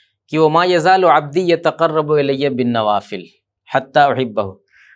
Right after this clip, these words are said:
फ़राइज़ के बाद नवाफिल का तज़किरा हुआ कि फ़राइज़ के बाद बंदा नवाफिल के ज़रिए अल्लाह का बराबर कुर्ब हासिल करता रहता है, बंदा बराबर अल्लाह के करीब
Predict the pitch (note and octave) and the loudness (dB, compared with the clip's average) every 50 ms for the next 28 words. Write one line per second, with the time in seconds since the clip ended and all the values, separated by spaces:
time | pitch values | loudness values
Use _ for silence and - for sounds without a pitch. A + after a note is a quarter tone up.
0 | _ _ - - B2+ D3+ E3 D#3+ E3 - D#3+ D3 D3 D3+ C#3+ C3+ C3 C3 C3+ C3 | _ _ -6 -2 0 0 0 0 -2 -4 -2 0 0 0 0 0 0 2 2 0
1 | B2+ D3+ D3+ D3 D3 C3 - - B2 - - - B2+ B2 A#2 A2+ A2+ A#2 A#2+ - | 0 -2 -6 -4 -4 -4 -2 -2 -4 -4 -2 -2 -2 -2 -2 -4 -6 -10 -12 -14
2 | _ _ _ _ _ _ _ _ _ _ _ _ _ _ _ _ _ _ _ _ | _ _ _ _ _ _ _ _ _ _ _ _ _ _ _ _ _ _ _ _
3 | _ _ _ - D#3+ E3+ F3+ F#3+ F#3+ - - _ _ _ _ _ _ _ _ _ | _ _ _ -2 0 2 2 2 0 -4 -10 _ _ _ _ _ _ _ _ _
4 | _ - C#3 D3 D#3 F3+ G3 F3+ E3 - F3 D3 C#3+ D3 D#3+ E3 D3+ C3 C#3+ D3 | _ -4 -2 0 0 0 0 -2 -4 -4 -4 0 2 2 0 0 -2 -2 -2 -2
5 | D3+ C#3+ D#3+ E3+ F3 F3+ E3 C3+ B2+ B2+ C3 C#3 D3 E3 F3 F3 E3+ - A3+ A3 | -2 0 0 0 0 -2 -2 -4 -2 0 0 2 2 2 2 2 0 0 -2 -4
6 | G3+ - - E3 D#3+ D#3 C3 D3 C#3+ C#3 C#3 C#3 D3 D3+ D#3 D#3+ D#3+ - C3+ C3+ | -4 -4 -2 -4 -2 -2 -2 -2 -4 -4 -6 -8 -8 -8 -8 -8 -10 -10 -8 -6
7 | B2+ B2 B2 C3+ D3+ D#3 D3 C#3 C#3 - D3 D3 D3+ D#3 D#3 C#3+ C3 A#2+ A2+ B2+ | -6 -4 0 2 2 2 2 0 -2 -2 0 0 0 0 -2 -6 -8 -4 0 2
8 | C3 C#3 C#3+ C#3+ C#3+ C#3+ E3+ E3+ E3+ F3 E3 _ _ _ _ - F3 F#3 F#3 D3+ | 4 4 4 2 2 2 0 0 0 -4 -8 _ _ _ _ 0 2 2 2 2
9 | C#3+ C3+ A#2 B2 C3+ C3+ C3 - E3 D#3 C#3 - C#3 C3 A#2+ - - C3+ C3+ B2 | 0 0 2 2 0 0 0 -2 -4 -4 -4 -2 -4 -4 -2 -2 0 0 2 2
10 | B2 A#2 A2+ - - C3 B2 A#2+ A2+ B2 B2+ B2+ B2+ - _ _ _ _ _ _ | 2 0 -2 -2 0 0 0 2 0 0 -2 -4 -6 -8 _ _ _ _ _ _
11 | _ _ _ _ _ _ _ _ _ _ _ - G#2+ C3 D3 D#3 D3 E3+ E3+ E3+ | _ _ _ _ _ _ _ _ _ _ _ -4 -2 -2 -2 0 2 2 2 2
12 | E3 C#3 C3+ C#3 D3 C#3+ C#3+ D3 D#3+ D#3+ - C#3+ C3+ C3 C#3+ D#3 D3+ C#3+ D3 - | 2 2 2 2 2 2 2 2 0 0 0 -4 -4 0 0 0 0 0 -2 -4
13 | C#3+ C3+ - C3 B2 C3+ D3 D#3 C#3+ B2+ - | -6 -4 -2 -4 -2 -2 -2 -4 -4 -8 -14